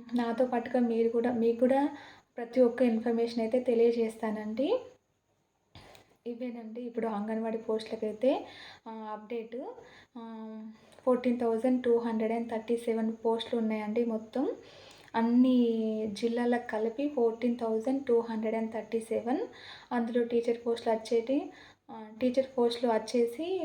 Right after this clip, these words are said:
సిక్స్ థౌజండ్ టూ హండ్రెడ్, హెల్పర్ పోస్టులు వచ్చేసి సెవెన్ థౌజండ్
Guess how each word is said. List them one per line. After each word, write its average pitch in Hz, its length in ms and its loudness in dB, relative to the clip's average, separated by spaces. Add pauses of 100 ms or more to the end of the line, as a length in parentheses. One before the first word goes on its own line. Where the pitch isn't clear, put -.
సిక్స్ - 340 -4
థౌజండ్ 254 460 0
టూ 233 160 6
హండ్రెడ్, 233 520 2 (400)
హెల్పర్ 254 300 -8
పోస్టులు 247 340 -4
వచ్చేసి 240 460 0 (840)
సెవెన్ 254 340 4
థౌజండ్ 262 540 0